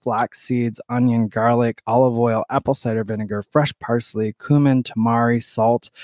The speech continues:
and mushrooms. And then that's getting dehydrated. And the red sauce is made of walnuts, sun-dried tomatoes. So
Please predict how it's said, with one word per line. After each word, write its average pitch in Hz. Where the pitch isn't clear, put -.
and 131
mushrooms. 120
And 120
then 117
that's 117
getting 113
dehydrated. 110
And 220
the 214
red 170
sauce 107
is 104
made 104
of 98
walnuts, 110
sun-dried 143
tomatoes. 127
So 117